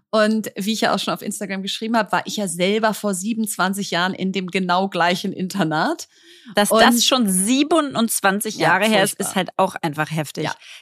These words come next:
Speaker 2: Krass.
Speaker 1: das ist wirklich heftig. Und da war ich ja auch schon groß, da war ich auch schon sechzehn. Also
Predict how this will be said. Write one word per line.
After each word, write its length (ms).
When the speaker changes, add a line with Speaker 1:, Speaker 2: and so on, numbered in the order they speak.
Speaker 2:
Krass. 240
Speaker 1:
das 120
ist 180
wirklich 160
heftig. 540
Und 140
da 120
war 100
ich 80
ja 100
auch 80
schon 200
groß, 340
da 100
war 100
ich 60
auch 60
schon 200
sechzehn. 640
Also 440